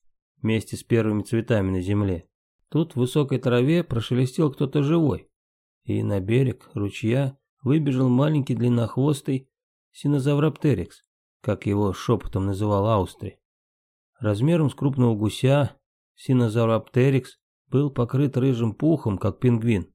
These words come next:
с хвостом полосатым, как у енота. Покрутившись, подергав головой, пошевелив лапами с длинными указательными пальцами, динозавр убежал по своим динозаврьим делам. Его сменили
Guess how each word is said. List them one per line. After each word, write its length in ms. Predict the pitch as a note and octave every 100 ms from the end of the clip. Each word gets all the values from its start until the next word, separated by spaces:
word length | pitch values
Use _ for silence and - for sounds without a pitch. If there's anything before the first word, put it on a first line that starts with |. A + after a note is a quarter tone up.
| _
с 120 | -
хвостом 600 | - A2+ G#2+ - D#3+ C#3+
полосатым, 640 | A#2+ A#2 A#2 C3 A#2 G2+
как 240 | - G#2 B2+
у 40 |
енота. 520 | C3+ C#3 G2+ F#2+ - _ _ _ _ _ _ _ _ _ -
Покрутившись, 840 | - G#2+ - C#3 C#3 - G2+ - _
подергав 440 | G#2+ G#2+ D3 C#3+ G#2+
головой, 540 | A2 A2+ A2+ C3 C3+
пошевелив 640 | - - A#2 A#2 C3+ A#2+
лапами 460 | A#2 C3 C#3 A#2+ A2
с 80 | G2+
длинными 320 | B2+ C3+ A#2
указательными 680 | A2 A2+ A2+ B2 A2+ G#2 F#2+
пальцами, 640 | - B2 B2 - A2+ G2+ _ _ _ _ _ _
динозавр 560 | - G#2 G#2+ A2+ B2+ A2+
убежал 520 | G#2+ A2 G#2 C3+ B2+
по 80 | G2+
своим 360 | - A#2 A#2
динозаврьим 640 | G2+ G#2+ G2+ A2 G#2+ G2+ G2
делам. 420 | G#2+ A#2 G2 F#2 _ _ _ _ _ _ _ _ _ _ -
Его 260 | G#2+ D3+
сменили 640 | D#3+ C3+ C#3 D#3+ D#3 C#3+